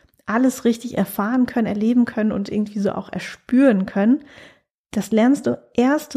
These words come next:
richtig kennen. Diesen neuen Teich kannst du erst richtig kennenlernen, wenn du wirklich kurz reinspringst, komplett eintauchst und einfach mal dich umguckst, ausprobierst und so ein Gefühl dafür bekommst, „Okay, so fühlt sich das hier an, so sieht es hier aus und so läuft es hier ab.“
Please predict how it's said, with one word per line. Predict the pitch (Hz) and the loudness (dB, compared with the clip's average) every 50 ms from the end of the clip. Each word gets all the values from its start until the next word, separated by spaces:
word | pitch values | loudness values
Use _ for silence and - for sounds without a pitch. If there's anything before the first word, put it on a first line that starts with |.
| 226 226 | 0 2
richtig | 247 254 - - - 302 - - | 2 2 0 -4 -12 -12 -12 -12
kennen. | - - - 214 208 196 | -8 -4 -2 -2 0 0
Diesen | 196 196 208 214 202 | 0 0 0 0 2
neuen | 208 220 240 277 285 | 2 2 2 2 0
Teich | - - 226 208 220 226 | 0 -2 -4 -4 -4 -2
kannst | - 233 220 226 | -4 -4 -4 -2
du | - | -4
erst | - 247 - - | -4 -6 -4 -4
richtig | 277 240 - - 214 - | -6 -6 -6 -6 -10 -10
kennenlernen, | - - 226 214 202 208 208 202 196 196 | -6 -4 -2 0 0 0 0 0 0 2
wenn | 220 240 254 262 | 4 6 6 6
du | 254 226 226 | 6 4 2
wirklich | 226 233 - 214 - - | 0 -2 -2 -6 -10 -2
kurz | - 302 320 320 - - - | 2 2 2 2 0 -2 -4
reinspringst, | 214 233 240 240 - - - 233 233 226 226 - | -2 0 0 -2 -4 -4 -2 0 0 0 -2 -4
komplett | - 240 226 226 - 320 - - - | -4 -4 -4 -2 -2 -4 -4 -4 -4
eintauchst | 202 214 214 208 - - 202 202 202 - - - - - - - - - | -2 -2 -2 -2 -2 -4 -6 -6 -8 -10 -20 -20 -20 -20 -20 -20 -8 -2
und | 247 - | 0 2
einfach | 220 226 226 - 220 - | 2 0 0 -2 -4 -4
mal | - 208 196 196 | -2 -2 -2 -2
dich | 202 190 - - | -2 -2 2 4
umguckst, | 269 269 262 - - 254 247 - - - - | 4 4 4 2 -2 -6 -6 -8 -10 -6 -4
ausprobierst | 220 233 226 - - 208 208 208 208 208 208 | -4 -4 -4 -6 -6 -2 0 0 0 0 0
und | - 214 208 202 - - - | 0 0 0 0 -2 -4 0
so | - | 2
ein | 226 220 | 2 2
Gefühl | 208 220 - - 285 294 | 2 0 0 0 2 2
dafür | 269 233 226 - 214 | 2 2 0 -2 -2
bekommst, | 208 208 - - 208 196 202 | -4 -4 -2 -2 -2 -2 -2
„Okay, | - - - - 196 196 - - _ _ - - - - - _ | -6 -6 -4 -2 -4 -4 -4 -8 _ _ -20 -20 -20 -20 -20 _
so | - - 277 | 0 0 0
fühlt | 277 - 285 262 - | 2 2 0 2 2
sich | 240 226 - | 0 0 0
das | - 220 - | -2 -4 -2
hier | - 220 - - | -2 -2 0 0
an, | 208 214 | 0 2
so | 208 226 | 4 4
sieht | 226 214 220 208 | 4 4 2 0
es | - 214 | -2 -2
hier | - - 208 202 | -2 0 0 0
aus | 196 196 | 0 0
und | 196 202 | 0 0
so | 190 185 | 0 2
läuft | 180 185 190 - | 0 0 -2 -2
es | 196 - | -4 -6
hier | - - - - | -8 -8 -8 -8
ab.“ | - - - - | -8 -8 -10 -14